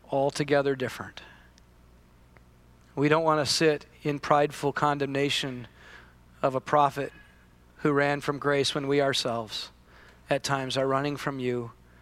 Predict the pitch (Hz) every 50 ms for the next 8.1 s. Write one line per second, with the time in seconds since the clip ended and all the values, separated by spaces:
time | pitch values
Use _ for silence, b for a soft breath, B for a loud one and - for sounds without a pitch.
0 | b b b b b b b - 123 123 131 135 135 143 139 127 - 151 139 135
1 | 131 - - 139 135 135 123 123 135 127 - - 139 135 120 - - 135 120 120
2 | 120 123 117 117 113 110 110 - - - - - - - - - - - - -
3 | b b b b b b b b - 180 156 123 135 160 160 147 - - 165 156
4 | 143 135 135 143 143 - - 147 127 - - 135 131 131 135 127 - - 135 131
5 | 127 127 127 127 123 - - - - - - B B B B B B B B -
6 | 135 139 143 135 135 143 143 143 - - 143 135 - - 139 143 139 139 131 131
7 | 131 131 127 127 131 - 135 131 127 120 120 - 135 135 135 139 139 131 - -
8 | - -